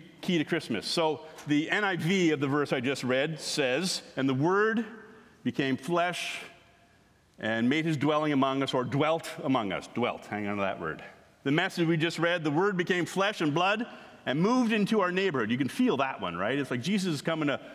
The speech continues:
to live next door to you and to me. Now, that word dwelt is skene, and I know you always wanna know what the Greek are. Everyone remember skene. That's a very helpful word for you.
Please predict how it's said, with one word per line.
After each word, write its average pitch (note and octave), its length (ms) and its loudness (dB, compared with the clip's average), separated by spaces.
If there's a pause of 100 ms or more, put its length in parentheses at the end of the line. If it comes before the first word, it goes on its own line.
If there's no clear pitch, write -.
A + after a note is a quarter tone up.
(160)
to C3+ 80 0
live F3 260 4
next F3+ 300 -2
door E3+ 200 2
to D3 80 -2
you D#3 280 4
and C3+ 100 0
to - 80 -6
me. C3+ 380 0 (960)
Now, A#2 220 0
that B2+ 200 -2
word D#3+ 460 0
dwelt D#3 560 0 (1200)
is G#2 100 -2
skene, F3+ 380 0
and A#2 240 0
I A2+ 40 -2
know B2+ 140 0
you A#2 140 2
always A#2+ 260 0
wanna A#2 160 -2
know A2 80 -2
what G2+ 80 -2
the G2+ 80 -4
Greek F#2+ 240 -2
are. F#2+ 160 0
Everyone G#2+ 220 -2
remember G#2+ 320 0
skene. G2+ 300 -4
That's F#2+ 340 -2
a G#2 40 -6
very G2+ 240 -2
helpful G#2+ 240 -4
word F#2+ 200 -2
for - 80 -6
you. F2+ 200 -2